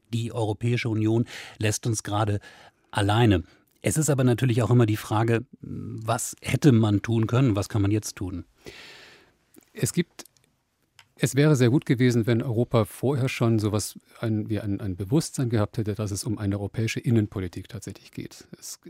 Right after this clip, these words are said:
Speaker 2: ähm, muss eine gemeinsame europäische Gesundheitspolitik geben, nicht diese Kleinstaaterei, weil sonst genau das passiert, was wir gerade sehen. Jeder Staat versucht, sich selber zu retten. Es gibt, ähm, ein, ein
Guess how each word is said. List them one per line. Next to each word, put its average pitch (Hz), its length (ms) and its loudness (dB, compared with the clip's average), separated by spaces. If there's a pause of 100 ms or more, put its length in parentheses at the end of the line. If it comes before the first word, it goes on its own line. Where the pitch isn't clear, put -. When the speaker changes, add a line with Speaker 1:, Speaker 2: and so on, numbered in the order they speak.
Speaker 2:
ähm, 101 360 -4 (420)
muss 123 420 -2
eine 117 260 0
gemeinsame 120 800 0
europäische 110 460 -2
Gesundheitspolitik 120 800 -6
geben, 131 240 -4
nicht 113 180 -4
diese 107 140 -4
Kleinstaaterei, 104 800 -8 (680)
weil 110 300 2
sonst 117 260 -2
genau 110 260 0
das 113 120 -4
passiert, - 300 -6
was 123 140 -8
wir 123 80 -4
gerade 120 240 -2
sehen. 113 280 2
Jeder 113 440 -2 (120)
Staat 110 340 -2
versucht, 113 440 -6
sich 104 160 -6
selber 120 240 0
zu 107 180 -8
retten. 95 200 -6
Es 113 100 -6
gibt, - 480 -10
ähm, 101 340 -2
ein, 107 180 -4
ein 104 100 -8